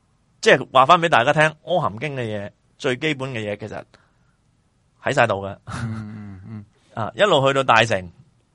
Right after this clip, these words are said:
Speaker 1: 又係只不過發揮多啲啫嘛。
Speaker 2: 係。
Speaker 1: 冇違反嘅。啊，大家唔好誤會。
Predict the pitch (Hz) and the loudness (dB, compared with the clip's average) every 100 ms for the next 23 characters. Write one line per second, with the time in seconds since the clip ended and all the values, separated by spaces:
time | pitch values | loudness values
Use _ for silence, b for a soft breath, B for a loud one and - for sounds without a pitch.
0 | _ _ _ _ _ _ - 123 117 110 | _ _ _ _ _ _ 2 2 4 0
1 | 107 _ _ - 170 147 131 127 143 147 | -4 _ _ -4 0 2 2 2 0 0
2 | 143 143 135 127 110 - _ 123 113 107 | 0 -2 -6 -8 -12 -16 _ -10 -8 -8
3 | 101 90 - 110 - 113 143 110 107 113 | -12 -16 -20 -20 -6 -2 4 4 2 -4
4 | 143 131 104 - _ _ _ _ _ _ | -4 -8 -10 -14 _ _ _ _ _ _
5 | _ _ _ _ - 101 - - 120 120 | _ _ _ _ -14 -14 -16 -8 -4 0
6 | 160 110 135 135 113 107 101 98 | 0 0 -4 -4 -8 -8 -10 -12